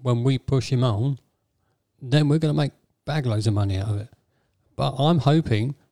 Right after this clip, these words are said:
that we're gonna be so successful, we keep these, these really sort of key players then going forward.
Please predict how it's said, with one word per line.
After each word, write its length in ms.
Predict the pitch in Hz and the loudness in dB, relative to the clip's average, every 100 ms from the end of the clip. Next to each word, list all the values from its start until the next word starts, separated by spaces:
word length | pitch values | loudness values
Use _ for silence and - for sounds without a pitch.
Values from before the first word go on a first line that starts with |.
| - | -8
that 140 | 113 | -2
we're 100 | 123 | 0
gonna 120 | 127 117 | 2 2
be 80 | |
so 240 | 117 156 151 | 2 2 2
successful, 560 | - - 151 139 - 107 | 0 -2 -2 0 0 0
we 140 | 123 | 0
keep 300 | 123 160 165 | 0 -2 0
these, 240 | 131 113 - | 2 0 0
these 360 | 120 117 110 | 0 -2 0
really 240 | 123 110 104 | 0 2 0
sort 280 | - 113 113 | -4 -6 -6
of 140 | - | -8
key 240 | - 123 | -2 -2
players 400 | 110 120 110 110 | 0 -4 -4 -6
then 180 | 110 107 | -6 -8
going 280 | 117 113 113 | -6 -4 -4
forward. 400 | 104 110 101 | -6 -6 -8